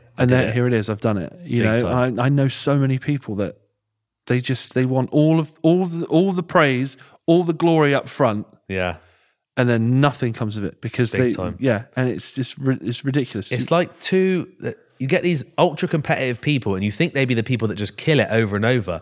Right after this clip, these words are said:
Speaker 2: Yeah.
Speaker 1: But the funny thing is, they'll say they're gonna do something, but they'll never wanna show the effort that goes into it, because if they just say, "Oh, I didn't do that,"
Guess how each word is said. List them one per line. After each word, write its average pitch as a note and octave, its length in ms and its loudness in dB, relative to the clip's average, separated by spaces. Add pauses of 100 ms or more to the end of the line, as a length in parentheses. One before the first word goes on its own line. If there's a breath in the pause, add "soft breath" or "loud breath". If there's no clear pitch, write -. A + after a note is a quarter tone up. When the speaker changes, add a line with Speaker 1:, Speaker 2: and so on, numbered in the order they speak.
(140)
Speaker 2:
Yeah. B2+ 140 -2
Speaker 1:
But A#2 60 -4
the A2+ 80 -6
funny F3 260 0
thing D#3 180 -4
is, A2 220 0 (500 soft breath)
they'll E3 240 4
say E3 300 0
they're C#3 100 0
gonna A#2+ 180 0
do C#3+ 200 0
something, F2 380 -2 (400 soft breath)
but A#2 80 0
they'll A#2+ 160 4
never D3+ 220 2
wanna D#3+ 180 2
show C#3 300 2
the A2+ 160 -2
effort B2 220 -2
that A2+ 80 -6
goes A2 200 0
into A#2+ 260 -2
it, F2 60 -6
because G2 400 -2 (460 soft breath)
if D3+ 140 2
they F3 120 2
just D3+ 200 -2
say, A#2+ 240 4
"Oh, B2 80 4
I A#2 80 6
didn't A2+ 140 -2
do G#2+ 160 0
that," E2+ 220 0